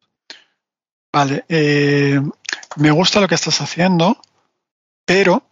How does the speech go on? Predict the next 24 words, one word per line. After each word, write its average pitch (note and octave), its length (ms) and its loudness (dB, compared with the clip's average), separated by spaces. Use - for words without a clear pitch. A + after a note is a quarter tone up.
como D3 160 -18
estamos D#3+ 260 -14
probando D#3 240 -2
el C#3 60 -4
juego D#3+ 180 0
te D#3+ 60 -2
voy C#3 80 0
a - 20 -6
pedir C#3+ 160 -2
una C#3+ 140 0
tirada, A#2+ 420 -8
¿vale? D#3 180 -12
Así D#3 560 -2
que D3 840 2
tú E3+ 120 -6
tienes G3+ 180 0
interacción D#3 540 2
tres F#3 560 0
y - 80 -6
además D#3+ 240 0
tienes F#3 320 0
la F3+ 60 2
especialización D3+ 520 -2
convencer, D#3 680 0